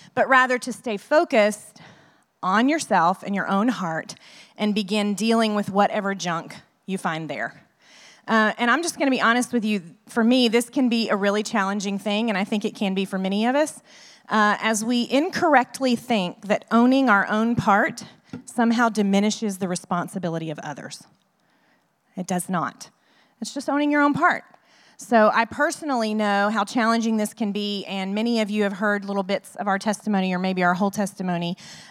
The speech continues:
Um, and during that season, uh, when David was running from the Lord and running from me and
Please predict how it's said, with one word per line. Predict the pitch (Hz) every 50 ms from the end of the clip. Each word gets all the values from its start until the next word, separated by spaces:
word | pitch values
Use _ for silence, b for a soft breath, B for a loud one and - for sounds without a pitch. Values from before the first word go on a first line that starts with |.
| B -
Um, | 208 208 196 196 196 190
and | - 208 220 202
during | 214 226 240 254 277 277
that | 269 240 - -
season, | - - 247 233 233 220 208 226 214 208 202 208
uh, | 202 - - 196 190 190
when | 185 175 196 202
David | 196 202 202 208 208 220 196
was | 190 196 185
running | 196 202 196 196 196
from | 196 190 196
the | 190 190
Lord | 196 226 285 277 269 262 262 247
and | 220 196
running | 196 190 185 185 190
from | 180 - 190 190
me | 214 240 254 247 247 247 233
and | 202 180 175 185